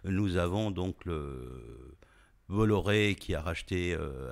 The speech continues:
Hachette et qui doit aujourd'hui vendre, euh, Editis.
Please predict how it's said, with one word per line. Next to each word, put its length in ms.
Hachette 600
et 80
qui 180
doit 280
aujourd'hui 600
vendre, 460
euh, 300
Editis. 800